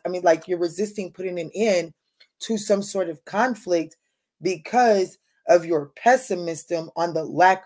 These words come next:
of support, okay? I definitely feel like that there's something that you're codependent on. Like, there's something that you're trying to as-, achieve. And you're, you've got a lot riding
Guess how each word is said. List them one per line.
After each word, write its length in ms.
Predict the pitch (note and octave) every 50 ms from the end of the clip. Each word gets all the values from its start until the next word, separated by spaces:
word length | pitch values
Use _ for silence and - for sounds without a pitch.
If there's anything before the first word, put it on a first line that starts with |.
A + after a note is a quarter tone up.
| - -
of 160 | E3+ E3+ -
support, 640 | - - F#3 - - _ - F3 D3 B2+ F#2+ - _ _ _ -
okay? 500 | D3+ - - E3 D#3+ D#3+ D#3+ D#3 D#3 - _ _ _ _ _ - - - - - -
I 60 | F3
definitely 420 | F3 F#3+ A3 G#3+ B3 B3 G3+ G#3+ G3+
feel 220 | G#3 - G#3 G3+
like 340 | G3+ F#3+ F#3 F#3 F3+ - E3
that 320 | F3 F3+ E3+ E3 E3+ F3 _ _ _ _ _ _ _ -
there's 180 | - G3 G3 -
something 400 | - A#3 A3+ A3+ - C4 B3 A3+
that 180 | G#3+ F#3+ F3
you're 120 | F3+ F3+ E3+
codependent 760 | F3 - G3+ F#3+ G3+ G3 G#3 G#3 - G3 F#3 F3 E3 D#3 D#3+ -
on. 380 | C#3 C3+ C3 C3 C3+ D3+ D3+ - _ _ _ _ _ _ _ _ _ _ _ _ _ _ _ _ _ _ _ _ _ _ _ _ _ _ _ _ _ _ _ -
Like, 140 | D3+ D3+ D3
there's 180 | F3 E3 D#3+
something 280 | - F#3+ G3 G3+ A3+ G#3+
that 100 | G3 E3+
you're 100 | F3 E3+
trying 320 | E3+ - F#3 F3 F3 F#3 -
to 180 | - F#3 F3+
as-, 200 | F3 E3 - - _ -
achieve. 640 | E3 D#3+ D#3 - - - F#3 C#3+ B2+ A#2 A#2+ - - _ _ _ _ _ _ _ _ _ _ _ _ _ _ _ _ _ _ _ _ _ _ _ _ _ _ _ _ _ _ _ _ _ _ _ _ _ -
And 220 | C4+ D4 - -
you're, 340 | F3 E3 F#3+ A3 A#3 A#3 G#3
you've 200 | G3 A3+ B3 G3+
got 160 | C4+ C4+ C4
a 60 | A#3+
lot 380 | G#3 G3 G3 G3+ G#3 G#3+ F#3+ E3+
riding 560 | E3 F3+ G3 G3 F3+ E3 C#3 C3 C#3 D3+